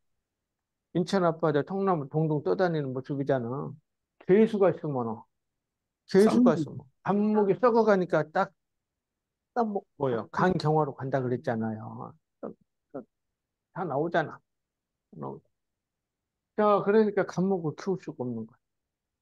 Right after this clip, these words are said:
Speaker 1: 갑목을. 그러면 병화가 세 개 있는데 병화 세 개란 건 뭐예요?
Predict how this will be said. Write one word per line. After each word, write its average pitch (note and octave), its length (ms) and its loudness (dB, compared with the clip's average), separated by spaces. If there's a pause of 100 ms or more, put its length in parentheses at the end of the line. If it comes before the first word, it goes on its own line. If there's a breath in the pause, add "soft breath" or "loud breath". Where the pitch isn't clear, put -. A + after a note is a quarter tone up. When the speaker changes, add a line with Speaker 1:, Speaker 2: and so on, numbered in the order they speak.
(180)
Speaker 1:
갑목을. B2+ 400 -10 (640)
그러면 G#3 280 0
병화가 G3+ 480 2
세 G#3 200 -8
개 G#3 100 -4
있는데 D3+ 300 -4
병화 F3 360 0
세 G#3 200 -2
개란 F3 300 0
건 A2+ 160 -10
뭐예요? - 160 -14